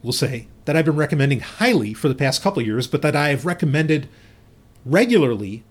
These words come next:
over the past ten years is Threema.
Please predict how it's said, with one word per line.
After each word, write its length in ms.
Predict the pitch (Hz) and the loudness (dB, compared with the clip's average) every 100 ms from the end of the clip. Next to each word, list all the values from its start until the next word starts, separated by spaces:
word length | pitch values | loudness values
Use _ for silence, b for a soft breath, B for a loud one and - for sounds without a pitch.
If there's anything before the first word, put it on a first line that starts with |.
| _ | _
over 200 | 160 151 | -2 0
the 80 | 139 | 0
past 340 | 147 151 143 - | 0 -2 -4 -2
ten 200 | 247 220 | 0 0
years 320 | 101 120 - - b b b - | -2 -6 -14 -16 b b b -2
is 360 | 160 165 160 - | 4 6 4 0
Threema. 420 | - 240 175 | -4 0 0